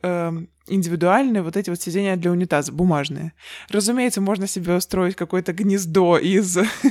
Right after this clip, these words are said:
<laughs> туалетной бумаги, но это немножко, ну, очень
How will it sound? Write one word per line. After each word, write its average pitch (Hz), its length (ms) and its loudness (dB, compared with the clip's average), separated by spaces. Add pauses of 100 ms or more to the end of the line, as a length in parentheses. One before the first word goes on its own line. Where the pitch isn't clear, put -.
(160)
<laughs> - 500 0
туалетной 214 380 6
бумаги, 240 500 2
но 208 140 4
это 208 160 0
немножко, 208 920 0 (180)
ну, 165 360 0 (280)
очень 202 500 2